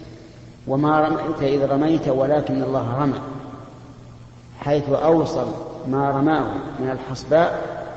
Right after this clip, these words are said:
إلى، أو من التراب إلى عين كل واحد منهم. ولو كان، ولو كان الأمر مقصورا على الر-، على رمي الرسول عليه الصلاة والسلام، ما وصل التراب إلى،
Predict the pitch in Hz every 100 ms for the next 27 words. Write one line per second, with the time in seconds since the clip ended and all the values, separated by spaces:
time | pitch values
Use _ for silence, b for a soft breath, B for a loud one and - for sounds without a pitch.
0 | - - - - 139 143 143 123 143 139
1 | 139 135 - 135 160 170 - - - -
2 | - 135 139 143 131 160 151 143 - 196
3 | 185 160 123 117 113 - - - - -
4 | - - - - - - - - - -
5 | - - - 143 160 151 175 180 165 151
6 | 139 143 135 165 151 139 127 - 131 147
7 | 147 123 120 143 156 147 127 123 127 151
8 | - 127 127 151 143 135 127 147 120 127
9 | 123 120 - 113 143 180 - - - -
10 | - - - - - 190 202 151 143 135
11 | 139 - 131 131 123 123 123